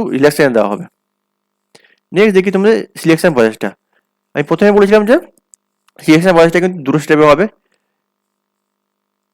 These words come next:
স্টেজ ওয়ান আর স্টেজ টু। যারা তোমার স্টেজ ওয়ানে পাস করবে তাদের কিন্তু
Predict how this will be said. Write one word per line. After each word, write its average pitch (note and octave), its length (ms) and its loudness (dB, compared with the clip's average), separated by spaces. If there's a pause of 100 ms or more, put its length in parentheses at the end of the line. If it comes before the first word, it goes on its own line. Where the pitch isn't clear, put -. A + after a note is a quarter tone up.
(120)
স্টেজ D#3 260 2 (120)
ওয়ান E3 220 4
আর F#3+ 100 2
স্টেজ A2 260 -2
টু। - 80 -16 (600)
যারা C#3+ 140 4
তোমার F3+ 160 2
স্টেজ E3+ 220 2
ওয়ানে D3 180 4 (100)
পাস F3 200 4
করবে G3+ 220 2
তাদের C3 200 2
কিন্তু D#3+ 160 -6